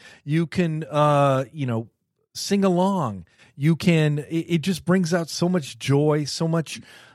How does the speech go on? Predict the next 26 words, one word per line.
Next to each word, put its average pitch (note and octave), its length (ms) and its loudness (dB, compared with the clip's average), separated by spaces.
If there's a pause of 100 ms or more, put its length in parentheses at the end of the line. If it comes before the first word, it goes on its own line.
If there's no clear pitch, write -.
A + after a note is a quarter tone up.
(120)
uh, B2 240 -2
like, C3+ 200 0
of C#3 100 0
a C#3 60 2
communal D3+ 580 2
kind D3 220 2
of C3 100 2
experience C#3+ 640 -2
with, B2+ 280 0
uh, A2 500 -4 (140)
other D3+ 220 2
individuals. D#3+ 760 2 (420)
You D#3+ 120 -2
kind G3+ 280 0
of D#3+ 180 -2
all D#3+ 240 4
feel, F3+ 540 -2
I, D3 200 -4
I've F3+ 220 -2
never G#3+ 240 0
felt G3 340 -2
more E3 320 0
connected D#3 760 -2 (720)
to C#3+ 160 0
humanity D3 920 2 (720)
than, C3 600 0